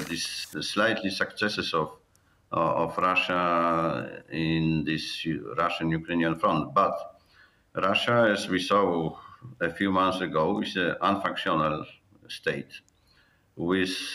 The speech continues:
uh, disrupted economy. The economy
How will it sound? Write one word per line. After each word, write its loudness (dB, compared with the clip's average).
uh, 2
disrupted -2
economy. 0
The 0
economy -2